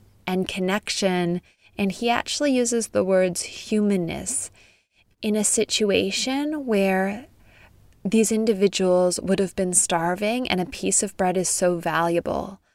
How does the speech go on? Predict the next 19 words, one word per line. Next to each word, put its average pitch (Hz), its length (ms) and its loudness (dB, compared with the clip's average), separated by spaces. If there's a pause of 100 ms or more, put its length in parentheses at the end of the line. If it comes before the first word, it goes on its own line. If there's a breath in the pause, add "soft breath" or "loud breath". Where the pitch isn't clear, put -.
(400 soft breath)
that - 240 -2
to 202 360 2
live 208 440 0
out 202 240 2
their 196 160 4
values 202 880 0 (160)
and 190 260 -2
to - 140 -2
experience 202 840 -2
the 202 100 -4
vitality 190 800 0
that - 140 -6
comes 180 320 -4
with 190 180 -2
that, 208 460 0 (560 soft breath)
they 214 180 2
share 226 400 0
their 208 160 0
bread. 180 560 -2